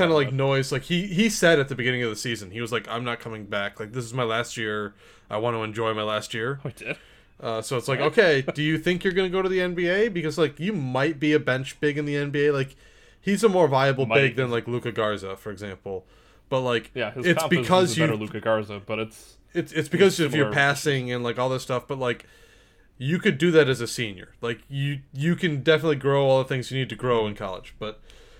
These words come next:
Speaker 1: yeah, anyway.
Speaker 2: I would say I would, I would definitely expect him to be back personally, but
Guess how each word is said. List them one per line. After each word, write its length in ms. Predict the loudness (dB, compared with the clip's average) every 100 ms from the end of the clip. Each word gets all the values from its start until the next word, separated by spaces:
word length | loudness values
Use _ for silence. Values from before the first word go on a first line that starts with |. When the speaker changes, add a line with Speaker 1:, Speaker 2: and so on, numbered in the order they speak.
| -20 -20 -20 _ _ -20 _ _ _ _ _ _
Speaker 1:
yeah, 180 | -8 -4
anyway. 320 | -2 0 -2 -4 _
Speaker 2:
I 100 | -2
would 120 | -2 0
say 120 | 0
I 40 |
would, 120 | 0
I 100 | -2
would 160 | -2 0
definitely 260 | -2 -4 -10
expect 280 | -10 -12
him 60 | -12
to 60 | -12
be 80 |
back 240 | -10 -12 -10
personally, 340 | -12 -10 -16
but 220 | -14 -14